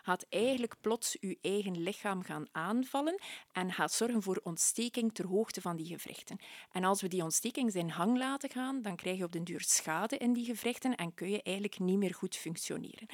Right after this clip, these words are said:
Dus wij kunnen eigenlijk met medicatie die ontsteking eigenlijk gaan tegengaan. Wij kunnen eigenlijk gaan ingrijpen. Wij kunnen zeggen tegen dat afweersysteem van, "Oei, een beetje rustiger." En dat onderdrukken, waardoor dat die reuma eigenlijk onder controle kan blijven.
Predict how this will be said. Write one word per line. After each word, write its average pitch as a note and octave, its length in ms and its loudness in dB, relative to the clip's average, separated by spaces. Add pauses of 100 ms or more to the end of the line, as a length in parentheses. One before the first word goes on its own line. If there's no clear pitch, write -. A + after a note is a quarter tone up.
(320)
Dus F#3 160 2
wij G3 160 8
kunnen B3 260 6
eigenlijk C4 340 2
met F3+ 140 2
medicatie G#3+ 800 2 (180)
die F3+ 200 -8
ontsteking A3+ 760 2
eigenlijk A3 400 0
gaan F3+ 320 -2
tegengaan. D#3+ 720 -4
Wij F3 160 -6
kunnen E3 320 -6
eigenlijk A#3 380 0
gaan F3 220 -2
ingrijpen. A#3 640 0
Wij G3+ 140 -6
kunnen G#3 220 -4
zeggen G#3 220 4
tegen G#3+ 200 2
dat F3 120 2
afweersysteem A3+ 800 0
van, G3 180 0 (400)
"Oei, A#3+ 140 10 (220)
een G#3+ 80 0
beetje G3 240 0
rustiger." B3+ 520 2 (440)
En G#3+ 140 4
dat F#3 140 8
onderdrukken, F3+ 640 4
waardoor F3+ 480 2
dat G3 160 0
die F3 140 -2
reuma G3+ 340 4
eigenlijk F3+ 300 -4
onder F3 200 -2
controle E3+ 460 -2
kan - 200 -8
blijven. - 360 -6